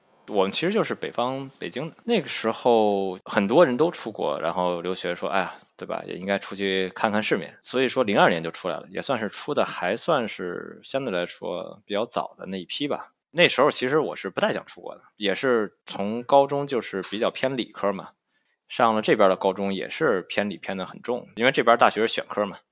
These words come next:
对吧？你可以选，就选了这个数理化生，对吧？然后后来是走了生物这条路，然后不是说二十一世纪，二十一世纪是生物的世纪，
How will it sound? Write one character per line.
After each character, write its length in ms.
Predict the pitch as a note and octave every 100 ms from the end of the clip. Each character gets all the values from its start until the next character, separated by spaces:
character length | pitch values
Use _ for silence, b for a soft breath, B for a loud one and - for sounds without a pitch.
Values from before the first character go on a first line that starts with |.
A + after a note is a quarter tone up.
| -
对 40 |
吧？ 80 | F#2
你 60 | F2
可 140 | G#2
以 20 |
选， 240 | A#2 - - _ -
就 140 | G#2+
选 240 | F#2+ F#2+ D2+
了 80 | F2
这 100 | F#2
个 140 | F2
数 180 | - G2
理 80 | D2+
化 160 | F2+
生， 180 | F2+ A2+ _ _ -
对 80 | -
吧？ 120 | -
然 120 | F2
后 60 | F#2
后 140 | F#2+
来 100 | F2+
是 140 | F#2 F#2+
走 140 | C#2+
了 60 | D#2
生 160 | A2+
物 60 | A#2+
这 120 | F#2+
条 120 | -
路， 180 | - - - - _ _ _
然 120 | F2
后 120 | F#2 -
不 80 | A#2
是 80 |
说 140 | G2+ A#2+
二 140 | B2+
十 80 | A2+
一 80 | C3
世 180 | C3+ A#2+
纪， 140 | - -
二 140 | A#2+
十 100 | C3
一 60 | C3
世 140 | A#2
纪 100 | A2+
是 80 | G2
生 260 | - E3+
物 60 | D#3
的 140 | F2+
世 160 | E2+ F#2
纪， 200 | -